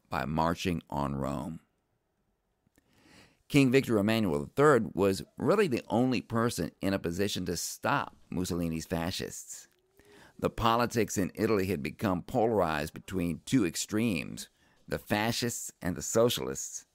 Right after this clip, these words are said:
Political moderates were divided and politically weak. Because the middle ground had collapsed, the king had to choose between the socialists who wanted to end the monarchy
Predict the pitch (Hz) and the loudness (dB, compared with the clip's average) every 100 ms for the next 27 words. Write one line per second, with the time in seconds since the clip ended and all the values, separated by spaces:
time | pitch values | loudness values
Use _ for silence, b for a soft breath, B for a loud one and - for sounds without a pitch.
0 | _ _ b b b b - 123 135 135 | _ _ b b b b -4 2 4 6
1 | 117 104 98 131 110 90 92 78 90 85 | 4 4 6 6 4 2 0 -2 -2 0
2 | 85 101 120 143 - - 87 87 92 101 | 2 2 0 -4 -8 -8 -6 -2 0 0
3 | 110 98 85 87 123 - - - _ _ | 0 -2 -2 0 0 -2 -8 -20 _ _
4 | _ b b b b - - 185 208 170 | _ b b b b -4 2 4 4 4
5 | 139 120 120 131 101 82 90 98 71 85 | 2 4 4 4 2 2 4 4 2 -2
6 | - - 67 76 80 110 135 - - _ | -6 -4 -2 0 2 0 0 -6 -18 _
7 | b _ 95 - 165 180 139 131 127 - | b _ -6 0 0 2 2 2 0 -6
8 | - 147 165 131 62 - - _ 90 92 | -4 2 4 4 0 -6 -18 _ -6 -2
9 | 98 82 78 - 104 131 110 151 - - | 0 0 -2 4 4 4 0 -4 -4 -12
10 | 95 87 78 90 95 - - - 95 90 | -4 -2 0 0 -2 -4 -6 -2 0 0
11 | 76 85 90 67 - 71 101 | 0 0 2 -2 -4 -4 -6